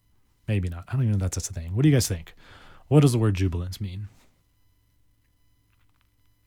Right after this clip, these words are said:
Awesome. Showing great joy. You're just really ecstatic and excited and happy. You are jubilant.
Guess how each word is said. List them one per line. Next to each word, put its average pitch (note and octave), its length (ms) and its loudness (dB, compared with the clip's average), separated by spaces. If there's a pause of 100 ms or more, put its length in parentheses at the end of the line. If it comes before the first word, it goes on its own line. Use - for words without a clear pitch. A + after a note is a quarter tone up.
(300)
Awesome. A2 280 0
Showing B2 360 6
great C3+ 320 10
joy. A#2+ 520 0
You're F2+ 100 -12
just E2+ 200 -12
really D3 440 0
ecstatic B2+ 720 0
and D#2+ 100 -8
excited A2 640 -2
and D#2+ 120 -8
happy. F#2 500 -8 (480)
You G2+ 160 2
are F2 120 0
jubilant. F2 880 0